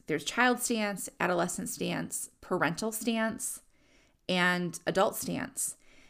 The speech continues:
And, um, someday I'll have to do a podcast episode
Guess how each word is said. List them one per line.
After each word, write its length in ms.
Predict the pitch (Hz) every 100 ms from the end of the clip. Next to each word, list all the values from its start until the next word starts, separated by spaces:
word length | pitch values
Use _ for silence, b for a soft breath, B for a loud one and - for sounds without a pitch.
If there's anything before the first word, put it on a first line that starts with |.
| b
And, 400 | - 185 185 185 - -
um, 540 | 190 180 175 175 165 B B B B B B -
someday 320 | 339 359 247
I'll 80 | 196
have 160 | 185
to 80 | 180
do 180 | 170 165
a 60 |
podcast 460 | 160 160 156 165 -
episode 580 | - 165 - 185 180